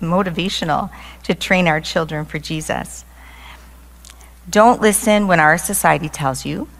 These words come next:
that you are not important, that you don't do anything.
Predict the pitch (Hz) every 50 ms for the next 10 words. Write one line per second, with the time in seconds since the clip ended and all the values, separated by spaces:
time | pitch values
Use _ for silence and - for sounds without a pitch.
0 | - - - 139 - - - 151 143 143 143 139 135 135 139 131 - - 151 -
1 | 214 254 269 - - - - - - - - - 151 - - 160 151 143 147 139
2 | 139 - - 127 147 143 143 139 135 139 143 139 139 143 151 170 247